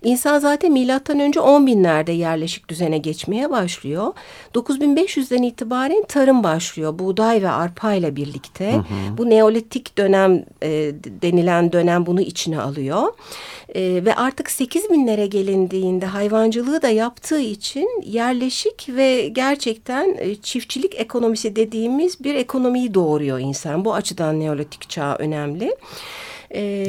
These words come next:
Speaker 2: Bir de genetik biliminin hani gelişmesiyle birlikte özellikle seksenli yıllardan sonra bu besin kaynaklılığının kökeniyle ilgili olarak daha derin araştırmalar yapılmaya başlanmış. Benim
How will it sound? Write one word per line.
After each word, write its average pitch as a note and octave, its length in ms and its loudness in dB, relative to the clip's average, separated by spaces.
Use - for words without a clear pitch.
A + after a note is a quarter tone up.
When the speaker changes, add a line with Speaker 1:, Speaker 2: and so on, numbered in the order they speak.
Speaker 2:
Bir - 60 0
de D3+ 80 4
genetik A#2+ 480 2
biliminin B2 500 0
hani A2+ 460 0
gelişmesiyle A#2 680 0
birlikte - 340 -6
özellikle G#2+ 420 -2
seksenli A2 500 -2
yıllardan G#2+ 480 0
sonra B2+ 440 -4
bu G2 340 -2
besin G2+ 320 -4
kaynaklılığının G2 600 -4
kökeniyle G2+ 600 -4
ilgili F2+ 200 -6
olarak B2+ 300 -2
daha G#2+ 220 0
derin G2 220 0
araştırmalar E2+ 560 -6
yapılmaya E2+ 440 -10
başlanmış. E2+ 540 -10
Benim F#2 260 -8